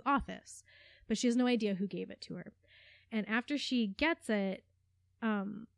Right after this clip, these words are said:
her coworkers, one by one, start falling victim to a series of horrific accidents akin to, as they put it, a George Romero movie.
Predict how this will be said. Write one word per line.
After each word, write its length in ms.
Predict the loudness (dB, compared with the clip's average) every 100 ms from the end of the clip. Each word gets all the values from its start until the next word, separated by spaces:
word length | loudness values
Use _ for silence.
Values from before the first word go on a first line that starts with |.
| -8
her 180 | -6 -2
coworkers, 880 | 0 0 0 -4 -6 -6 -6 -10 _ _ _ _ _ _ _ -4
one 220 | 0 2
by 100 | 2
one, 400 | 0 -4 -4 -6
start 400 | -4 -2 -2 -2
falling 400 | -2 2 4 2
victim 480 | 0 0 0 0 -2
to 220 | 0 0
a 80 | 0
series 500 | -2 -2 0 -2 -4 -6
of 160 | -8 -6 -6
horrific 480 | -6 -6 -10 -12 _ -2
accidents 840 | -2 -2 -6 -4 -6 -8 -14 -20 -20 _ _ _ _ _ _ _ _ _ _ _ _ -2
akin 480 | 0 2 4 6 4
to, 280 | 4 2 4
as 160 | 2 2
they 160 | 0 0
put 200 | 0 -2
it, 200 | -2 -2
a 140 | -2
George 360 | 0 -2 -2 0
Romero 460 | 2 4 2 0
movie. 480 | -2 -6 -8 -8 -10